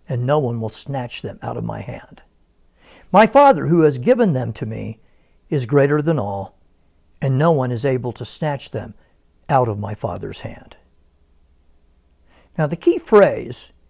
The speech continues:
in these three verses is,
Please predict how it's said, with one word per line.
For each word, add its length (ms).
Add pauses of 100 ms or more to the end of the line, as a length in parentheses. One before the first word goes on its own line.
(140)
in 160
these 240
three 240
verses 640 (560)
is, 460